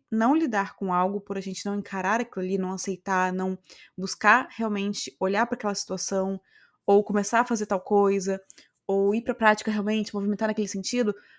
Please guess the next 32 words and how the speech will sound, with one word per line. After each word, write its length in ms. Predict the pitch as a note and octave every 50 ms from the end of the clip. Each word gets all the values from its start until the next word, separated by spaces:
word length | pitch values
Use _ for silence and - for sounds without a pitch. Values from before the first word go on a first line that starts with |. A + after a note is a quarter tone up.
| _ _ _ _
por 180 | - A3+ B3 B3+
a 40 |
gente 240 | A#3+ B3 B3+ - -
não 160 | B3+ C4+ G4
fazer 500 | G4+ - E4 C4+ A3 A3+ A#3 B3+ B3 - _ -
essas 240 | G3+ - - F#3+
coisas, 420 | - - A3+ A3+ A#3+ B3+ A#3 G#3+ G3+
a 60 | G#3+
gente 240 | G#3 G#3 A3 G#3 -
acaba, 320 | G#3 - A3 G#3+ G#3 A3 - -
de 100 | - -
forma 220 | - G3+ G3+ G3+
inconsciente, 540 | G3+ G3+ - A3+ B3 - - F#4 D#4 E4+ E4
escolhendo 420 | - - - F#4+ D#4+ C4+ C4+ B3+
o 20 | C4+
oposto 340 | C4+ C4+ B3+ A#3 A#3 - C4+
disso, 360 | B3+ C4 A#3 G#3+ - - - _ _ _
escolhendo 460 | - - - A#3+ A#3 A3 G#3 G3+ G#3+ -
um 120 | A3 A#3
desafio 440 | A3+ G#3+ G#3+ G#3+ G#3+ - G#3 G#3+ G#3+
que 120 | - -
é 40 | G#3+
o 80 | G#3 A3
oposto 420 | A3 A3 - G#3+ G3+ G3 - -
desse. 380 | - A3+ G#3+ F#3 F3+ - - G3+ - _ _ _ _ _ _ _ _ _ _ _ _ - - -
Então, 280 | A3 G3+ - A#3 A3+ A#3
por 180 | - B3+ B3+
exemplo, 380 | C#4+ D#4 C4 G3 D3+ D#3 - -
pra 100 | - F3+
ficar 160 | - - -
mais 200 | F3+ F#3 F3+ -
claro, 380 | - - D#3 C3 - - D#3+